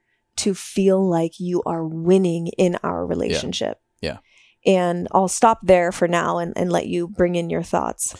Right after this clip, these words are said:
Speaker 2: Well, no, I think that's great. And I think that the, uh, silent tests, uh, which can probably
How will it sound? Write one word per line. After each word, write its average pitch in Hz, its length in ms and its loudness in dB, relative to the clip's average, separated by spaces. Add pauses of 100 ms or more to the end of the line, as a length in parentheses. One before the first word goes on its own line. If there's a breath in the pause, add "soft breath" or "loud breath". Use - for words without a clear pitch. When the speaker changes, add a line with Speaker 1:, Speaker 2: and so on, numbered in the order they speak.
(160 loud breath)
Speaker 2:
Well, 113 120 4
no, 107 80 0
I 101 60 -2
think 101 120 -6
that's 98 140 -6
great. 92 220 -2
And 87 80 -8
I 95 40 -6
think 95 220 -8
that 90 200 -2 (560 soft breath)
the, 98 320 -4
uh, 85 120 -4
silent 107 500 -2
tests, - 640 -4 (320)
uh, 85 240 -4
which - 420 -8 (760)
can 90 380 -10
probably 95 540 -2